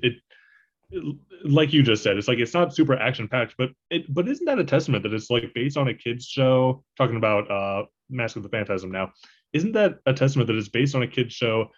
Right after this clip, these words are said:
The target audience probably is kids. It's not super action-packed, but it still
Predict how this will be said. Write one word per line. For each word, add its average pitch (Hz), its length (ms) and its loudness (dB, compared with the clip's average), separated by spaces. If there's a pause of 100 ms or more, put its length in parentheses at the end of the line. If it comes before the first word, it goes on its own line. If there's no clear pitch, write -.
(160)
The 110 60 -6
target 135 320 2
audience 120 280 0
probably 120 260 -2
is 113 200 -4
kids. 120 300 -6
It's 117 200 -8
not 131 240 0
super 139 360 0
action-packed, 113 640 -4
but 113 80 -6
it 104 140 -4
still 113 800 2